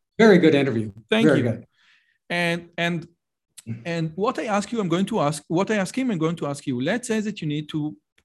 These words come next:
Speaker 2: to, uh, to give the government a policy paper. What you do? Okay,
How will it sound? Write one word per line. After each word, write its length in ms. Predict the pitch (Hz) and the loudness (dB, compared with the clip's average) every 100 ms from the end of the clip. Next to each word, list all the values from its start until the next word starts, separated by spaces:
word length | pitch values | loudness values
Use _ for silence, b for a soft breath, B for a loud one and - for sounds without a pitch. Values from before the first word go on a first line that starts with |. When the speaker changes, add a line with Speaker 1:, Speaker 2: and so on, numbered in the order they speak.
| _ - | _ -8
Speaker 2:
to, 480 | 151 143 139 139 - | -2 -2 -2 -6 -12
uh, 720 | 151 131 127 123 123 123 143 160 _ | -10 -6 -4 -4 -4 -6 -8 -12 _
to 100 | - | -8
give 580 | 139 143 151 170 190 - | 0 4 4 2 -6 -10
the 100 | 180 | -8
government 720 | 151 120 117 117 120 135 - _ _ _ _ _ | -4 -2 -2 -6 -6 -10 -14 _ _ _ _ _
a 40 | 127 | -8
policy 400 | - 135 135 - | -4 -4 -2 -4
paper. 460 | 208 226 160 120 - _ - | -2 -2 -4 -8 -12 _ -2
What 280 | 156 160 214 | 0 0 -2
you 40 | |
do? 300 | 214 139 117 160 | 0 0 -2 -2
Okay, 440 | 202 202 143 | -2 0 -4